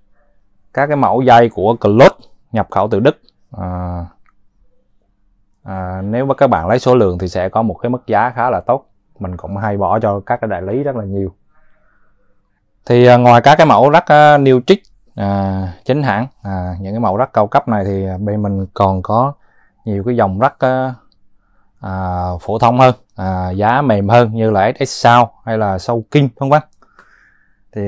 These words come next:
các bạn có nhu cầu về các cái sản phẩm này thì có thể tham khảo thêm cái đường link ở bên dưới. Mình có để,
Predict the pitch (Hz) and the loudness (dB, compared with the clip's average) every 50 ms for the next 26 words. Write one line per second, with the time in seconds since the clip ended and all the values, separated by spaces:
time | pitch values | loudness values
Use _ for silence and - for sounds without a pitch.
0 | 101 98 131 135 139 107 87 92 95 113 117 127 135 123 117 110 - - 104 101 | -6 -6 -2 0 0 0 -2 -2 -2 -2 0 0 0 -2 -4 -2 0 0 2 2
1 | 101 95 95 101 98 95 120 127 147 135 - 101 110 110 113 98 107 110 101 98 | 2 0 -2 -2 -2 0 -2 -2 -2 -2 -4 -4 -2 -2 -2 -2 0 -2 -2 -2
2 | 98 98 92 110 117 - 98 85 101 110 117 110 113 110 - 85 101 117 - 113 | -2 -4 -2 -4 -4 -4 -4 -6 -4 -4 -4 -4 -4 -4 -4 -4 -4 -4 -4 -4
3 | 104 107 117 107 95 95 104 110 107 110 95 90 104 107 110 107 104 104 117 131 | -4 -2 -4 -4 -2 -2 -2 -2 -2 -2 -2 -4 -4 -4 -2 -4 -2 0 0 -2
4 | 156 143 107 92 92 95 117 107 90 87 101 113 120 | -2 -4 -10 -12 -8 -8 -6 -6 -4 -4 -4 -4 -4